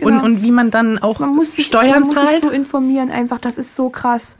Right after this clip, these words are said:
Speaker 1: Ja.
Speaker 2: Wenn man so jung ist, YouTuber sind alle so jung und werden einfach in dieses Geldbusiness reingeschmissen und haben gar keine Ahnung davon.
Speaker 1: Mhm.
Speaker 2: Einfach null. Man ist einfach so wie,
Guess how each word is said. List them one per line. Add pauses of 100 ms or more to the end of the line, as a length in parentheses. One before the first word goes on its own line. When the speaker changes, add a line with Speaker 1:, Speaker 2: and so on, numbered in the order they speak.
Speaker 1:
Ja.
Speaker 2:
Wenn
man
so
jung
ist,
YouTuber
sind
alle
so
jung (260)
und
werden
einfach
in
dieses (400)
Geldbusiness
reingeschmissen
und
haben
gar
keine
Ahnung
davon. (180)
Speaker 1:
Mhm.
Speaker 2:
Einfach
null.
Man
ist
einfach
so
wie,